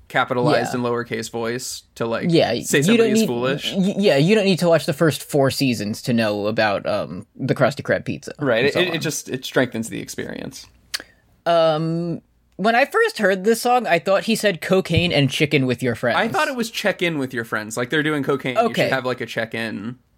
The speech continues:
Speaker 2: Oh,
Speaker 1: But you
Speaker 2: okay.
Speaker 1: thought
Speaker 2: I
Speaker 1: it was
Speaker 2: thought,
Speaker 1: like,
Speaker 2: uh,
Speaker 1: a fun dinner party with cocaine.
Speaker 2: Yes, like, it was, it was very, you know, elegant and,
Speaker 1: Uh-huh.
Speaker 2: and, and, um, and high class, but also they're doing cocaine and eating Kentucky Fried Chickens
Speaker 1: Sure.
Speaker 2: and so on. Um,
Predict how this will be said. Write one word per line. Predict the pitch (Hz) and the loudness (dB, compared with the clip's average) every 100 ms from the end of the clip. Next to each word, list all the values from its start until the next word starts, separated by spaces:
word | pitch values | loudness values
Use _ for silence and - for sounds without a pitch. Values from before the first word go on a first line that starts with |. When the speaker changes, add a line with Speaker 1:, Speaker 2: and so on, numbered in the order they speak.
| _ | _
Speaker 2:
Oh, | 220 233 | -2 2
Speaker 1:
But | 190 | 2
you | 247 | 0
Speaker 2:
okay. | 233 | 0
Speaker 1:
thought | 208 | 0
Speaker 2:
I | |
Speaker 1:
it | 196 | 2
was | 226 | 0
Speaker 2:
thought, | 175 | 0
Speaker 1:
like, | 156 | 0
Speaker 2:
uh, | |
Speaker 1:
a | |
fun | 139 - 147 131 | -2 -2 0 0
dinner | 123 147 139 123 | -2 -2 -2 -2
party | 131 123 127 | -2 -2 -4
with | 123 | -6
cocaine. | - 135 - 127 117 - 165 - _ | -4 -2 0 -2 -2 -10 -14 -16 _
Speaker 2:
Yes, | 233 220 160 113 | 0 2 2 0
like, | 170 147 | 0 2
it | 165 | 2
was, | 151 139 | 2 2
it | 151 | 2
was | 151 127 | 2 -2
very, | 120 143 127 120 117 117 _ _ _ | 0 2 2 0 -4 -8 _ _ _
you | 147 | -2
know, | 131 - | 0 2
elegant | 135 131 117 117 - - | 2 2 0 -2 -4 -6
and, | 117 113 110 | -4 -4 -2
Speaker 1:
Uh-huh. | 135 123 113 113 123 | 0 0 0 -4 -6
Speaker 2:
and, | 85 73 71 _ | -6 -6 -12 _
and, | 113 | -2
um, | 92 80 92 117 _ _ - | -2 -4 -6 -10 _ _ -2
and | 143 123 | 0 2
high | 139 127 | 2 2
class, | 143 113 | 0 -2
but | - 131 | -2 0
also | 120 113 117 | 0 0 -4
they're | 104 107 | -4 -6
doing | 113 107 110 | -6 -6 -2
cocaine | 117 113 117 101 | -2 0 0 0
and | 107 - | -2 -4
eating | 107 98 113 | -4 -4 -2
Kentucky | 127 117 101 104 | 0 0 -2 -2
Fried | 87 85 | 0 0
Chickens | - - - | -2 -4 -2
Speaker 1:
Sure. | - 113 | 2 2
Speaker 2:
and | - | 2
so | - - | -2 -4
on. | 55 113 139 _ - - - _ _ _ _ | -4 -6 -8 _ -20 -20 -20 _ _ _ _
Um, | 107 98 90 95 | -2 0 0 -2